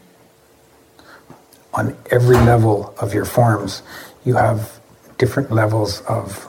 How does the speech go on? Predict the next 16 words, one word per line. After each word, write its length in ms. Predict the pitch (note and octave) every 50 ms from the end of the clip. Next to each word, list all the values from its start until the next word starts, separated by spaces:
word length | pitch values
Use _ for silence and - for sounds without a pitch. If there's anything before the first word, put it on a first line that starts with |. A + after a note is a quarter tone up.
| - - - _ _ - -
I, 360 | G#2+ G#2+ A2 A2 - - - - - - - _ _ _ -
the 160 | - A2+ A2
I. 380 | A2 A2 A2 G#2 - - - - - - _ - - - - - _ - - - _ _ - _ _ _ _ _ _ _ _ _ _ _ _ _ _ _ _ _ _ _ _ _ _ _ _ _ _ _ _ _ _ _ _ _ _ _ _ _ _ _ _ _ _ _ _ _ _ _ _ _ _ _ _ _ - - _ _ _ _ _ - - - - - - - - - _
There 180 | - A#2+ A2 A#2
is 220 | A2+ G#2+ - -
the 220 | - - - C3+ C3
ultimate 540 | - A#2 A2+ A2 - - G#2 G2+ F#2 - G2+
I, 320 | G#2 G#2 G2+ - - - - - - - _ _ _ _ _ _ _ _ _ _ _ _ _ - - _ _ _ - - - - -
and 120 | B2 G#2 F#2+
that's 380 | G#2 G2+ G2+ - - - - - - - - - _ _ _ -
you, 360 | B2+ A#2 A2+ A2+ G#2+ A2 - - - - _ _ - _ _ _ _ _ _ _ _ _ _ _ _ - _ _ _ _ _ _ _ _ _ -
without 420 | A2+ G#2 - G#2+ G2+ G2+ - - -
any 240 | - A2+ A#2 A#2 A#2
of 100 | A2 G2+
your 120 | G2+ G#2
forms, 560 | F#2+ - - G#2+ G2+ G#2 F#2+ G2+ - - -